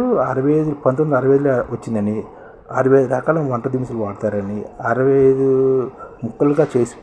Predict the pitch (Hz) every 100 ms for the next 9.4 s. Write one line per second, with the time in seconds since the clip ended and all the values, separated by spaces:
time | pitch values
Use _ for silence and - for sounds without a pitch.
0 | - 104 - 113 104 104 107 - 117 123
1 | 131 127 135 160 160 131 117 127 139 131
2 | 120 127 117 120 - 104 - 135 127 131
3 | 170 123 120 160 175 - - 120 120 -
4 | 110 110 110 - - - - - - -
5 | - _ _ - 127 143 175 180 214 208
6 | 139 143 143 147 196 185 165 185 151 120
7 | 131 160 165 170 147 131 131 160 117 117
8 | 107 101 - - 131 120 104 110 135 127
9 | 110 110 139 156